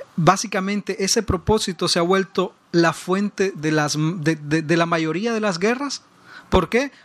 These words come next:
Porque lo que yo considero justo, entonces lo defiendo, y lo que aquel considera justo, lo defiende, y entonces al, al no estar en, en un acuerdo respecto de lo que es justo, hacemos una guerra, y la guerra es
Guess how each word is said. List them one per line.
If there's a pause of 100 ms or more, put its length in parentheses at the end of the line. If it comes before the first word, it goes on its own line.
Porque
lo
que
yo
considero
justo, (180)
entonces
lo
defiendo,
y
lo
que
aquel
considera
justo,
lo
defiende, (240)
y
entonces
al,
al
no
estar
en,
en
un
acuerdo (320)
respecto
de
lo
que
es
justo, (680)
hacemos
una
guerra, (260)
y
la
guerra
es